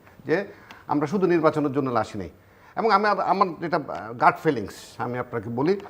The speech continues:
আপনার এখানে স-, আপনি আমাকে একবার প্রশ্ন করছিলেন যে, না, এক, নাম্বার ওয়ান, আজকে আমার অ-, মানে গাট ফিলিংস হচ্ছে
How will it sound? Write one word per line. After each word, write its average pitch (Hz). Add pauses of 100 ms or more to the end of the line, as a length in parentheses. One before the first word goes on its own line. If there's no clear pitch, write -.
(140)
আপনার 135
এখানে 139
স-, 131
আপনি 139
আমাকে 135
একবার 131
প্রশ্ন -
করছিলেন 135
যে, 127 (320)
না, 87 (140)
এক, - (160)
নাম্বার 113
ওয়ান, 113
আজকে 156
আমার 156 (140)
অ-, 156
মানে 135 (240)
গাট 151
ফিলিংস 220
হচ্ছে 196